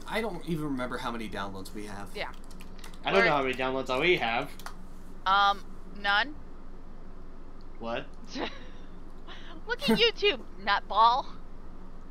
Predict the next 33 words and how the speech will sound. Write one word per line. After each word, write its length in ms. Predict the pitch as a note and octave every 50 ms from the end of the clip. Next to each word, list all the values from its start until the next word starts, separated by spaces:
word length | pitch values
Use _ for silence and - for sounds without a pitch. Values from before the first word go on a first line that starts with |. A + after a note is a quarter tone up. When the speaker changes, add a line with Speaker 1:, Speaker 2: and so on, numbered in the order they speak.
| - - - -
Speaker 3:
No, 140 | - A3 G3
I 120 | D3 C#3
mean 160 | D3+ F3 F3+ F3
for 320 | - D#3 E3+ E3+ D#3 D3+ -
iTunes. 760 | D3+ E3 E3+ E3 D#3+ - - B2+ B2 A#2 A2+ G#2+ G#2+ - - - - - - - - -
Speaker 2:
Oh, 140 | - G3+ G3
for 140 | - - A#3
iTunes? 600 | - F#3 B3 C#4+ - - G4 G4+ G4+ G4+ G4 G4 G#4 -
Uh, 720 | - - G#3 G#3+ G#3 G3+ G3+ G3 F#3+ F#3+ F#3 F3 E3 D3+ D3
I 20 | - - - - - - - - - - - - - - - - - - - - - - - - - - - - -
don't 100 | F#3+ G3
wanna 200 | F#3+ F3+ E3+ D#3+ D#3+
look 100 | E3 C#3+
Speaker 1:
You 80 | D3
would 80 | F3 E3+
Speaker 2:
it 20 |
Speaker 1:
have 80 | F3 F#3
Speaker 2:
up. 40 | -
Speaker 1:
to 60 | F3
look 140 | D#3 D3+ -
through 160 | - C3 A#2
Libsyn 380 | A2 A#2 A2+ - - A#2 G2+ G2+
for 120 | - A2+ G#2
that. 220 | F#2+ F2+ - -
Speaker 2:
No, 240 | G3 G3 F#3+ G3 G#3
we 100 | A3+ A#3
don't 140 | A#3+ A#3 A#3
have 160 | C4 C4+ B3+
Libsyn, 360 | A#3 F#3 - - F#3 E3+ F3
remember? 460 | F3 F3 E3+ E3 E3+ F3+ G#3+ B3+ C4 - - - - - - - - - - - - - - - - - - -
Speaker 1:
Oh, 60 | B2
yeah. 180 | B2 A#2 A2 G2+
Speaker 2:
Uh-huh. 420 | - - G3+ F3+ F3+ F3+ E3+ F3